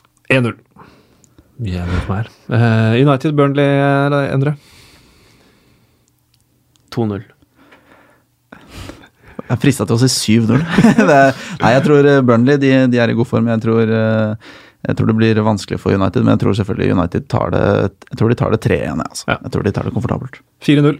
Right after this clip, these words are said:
Speaker 1: tipper jeg der. Bournemouth, eh, Chelsea. Endre?
Speaker 2: Ja, den er interessant. Der blir det mye mål. Eh, blir tre tre.
Speaker 3: Mm, to tre.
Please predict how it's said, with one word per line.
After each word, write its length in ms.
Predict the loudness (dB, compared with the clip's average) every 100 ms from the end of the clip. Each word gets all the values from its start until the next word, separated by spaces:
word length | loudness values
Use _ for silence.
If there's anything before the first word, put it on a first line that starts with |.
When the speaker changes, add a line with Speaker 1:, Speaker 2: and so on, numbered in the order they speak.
| _
Speaker 1:
tipper 260 | -4 -2 0
jeg 80 |
der. 560 | -2 -10 _ _ -12 -12 -8
Bournemouth, 460 | 0 2 2 0 2
eh, 180 | 2 2
Chelsea. 480 | 2 0 0 -2 -4 _ _ _ _ -2
Endre? 280 | 0 0 -2 -12 -20 _ -20 _ _ _ _ _ _ -14
Speaker 2:
Ja, 160 | -6 -4
den 240 | 0 -2
er 120 | -2 -4
interessant. 480 | -4 0 0 0 -6 -4
Der 220 | -2 -2
blir 160 | -2
det 80 | -2
mye 140 | 0 0
mål. 260 | 0 -2 -6 _ _ _ -8
Eh, 260 | -2 -2 -2
blir 260 | -2 -4 -6
tre 240 | -2 -2
tre. 260 | -2 -6 -8 -12 _ _ _
Speaker 3:
Mm, 140 | -4 -4 _
to 180 | 2 2
tre. 180 | 2